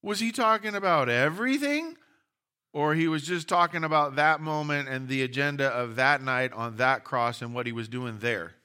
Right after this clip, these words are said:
That was finished. The rest of the game is just beginning. We're in the first quarter. There's plenty of time on the clock.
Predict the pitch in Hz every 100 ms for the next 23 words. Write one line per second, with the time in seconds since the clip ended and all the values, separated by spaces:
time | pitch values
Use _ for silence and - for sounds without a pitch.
0 | _ _ _ _ _ _ _ _ _ _
1 | _ _ _ _ _ _ _ _ _ _
2 | - 170 202 131 - 160 143 85 - -
3 | _ _ _ _ _ _ _ _ _ _
4 | _ 156 156 151 247 254 247 160 131 190
5 | 285 175 123 165 160 160 147 127 165 240
6 | 135 - - _ 120 208 269 143 139 165
7 | 160 - 196 294 - - _ _ _ _
8 | _ _ _ _ _ _ _ _ 180 262
9 | - - 233 269 156 - 139 123 110 90
10 | - 110 78 -